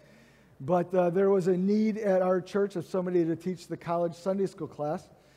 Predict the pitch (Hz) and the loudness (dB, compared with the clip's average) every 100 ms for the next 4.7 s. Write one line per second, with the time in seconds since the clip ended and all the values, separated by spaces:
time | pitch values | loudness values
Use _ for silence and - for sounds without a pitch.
0 | - - 160 147 170 160 170 170 170 180 | -20 -10 -8 0 2 4 4 4 2 2
1 | 165 196 185 170 151 170 160 - 175 175 | 2 2 2 0 0 0 0 -2 0 0
2 | - 170 170 - 170 156 - 175 - 190 | 0 -4 -6 -4 -4 -4 -6 -6 -4 -6
3 | 185 170 170 165 160 - 196 185 185 180 | -4 -4 -4 -4 -6 -6 -4 -2 -2 -2
4 | 175 170 175 165 170 175 170 | -2 -4 -8 -6 -2 -2 -2